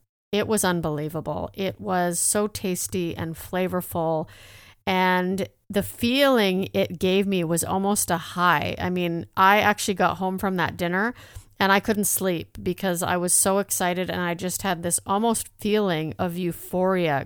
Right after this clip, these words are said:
going through my body, believe it or not. I then went ahead and had a bite of the burger. And keep in mind, I haven't had, um, carbs or very many carbs, uh, since February.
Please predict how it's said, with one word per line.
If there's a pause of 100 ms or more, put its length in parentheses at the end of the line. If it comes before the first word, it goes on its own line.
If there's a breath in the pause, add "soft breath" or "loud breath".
(120)
going
through
my
body,
believe
it
or
not. (360)
I
then
went
ahead
and
had
a
bite
of
the
burger.
And
keep
in
mind,
I
haven't
had,
um, (140)
carbs
or
very
many
carbs, (640 loud breath)
uh,
since
February.